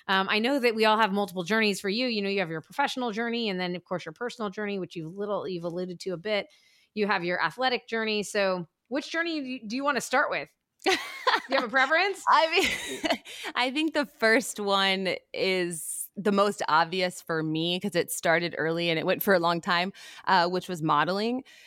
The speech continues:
Speaker 2: So at thirteen, I was scouted when I was in Houston, Texas. And at the time, you know, I was an athlete. I've been an athlete. I've been a competitive gymnast from three to thirteen. And then at that point, my parents got a divorce, which put a shift, and we can talk about that later.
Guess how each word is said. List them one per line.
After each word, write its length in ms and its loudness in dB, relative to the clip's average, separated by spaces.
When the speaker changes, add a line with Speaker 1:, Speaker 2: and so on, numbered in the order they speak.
Speaker 2:
So 240 4
at 200 0
thirteen, 460 2
I 80 6
was 140 2
scouted 600 2
when 120 0
I 80 4
was 120 -2
in 80 0
Houston, 380 -4
Texas. 680 -2
And 140 2
at 100 0
the 60 -4
time, 600 0
you 100 -4
know, 120 -2
I 200 2
was 140 -4
an 60 -2
athlete. 340 0
I've 120 -2
been 100 0
an 80 0
athlete. 440 0
I've 120 -4
been 100 -2
a 60 -2
competitive 580 -4
gymnast 480 -4
from 260 -2
three 360 -4
to 80 -4
thirteen. 720 -4
And 200 0
then 560 2
at 180 0
that 200 2
point, 300 -2
my 80 -2
parents 280 -4
got 160 0
a 60 -2
divorce, 560 -2
which 180 -10
put 140 -8
a 40 -8
shift, 440 -4
and 120 -4
we 100 -6
can 100 -8
talk 180 -2
about 200 -4
that 140 -4
later. 360 0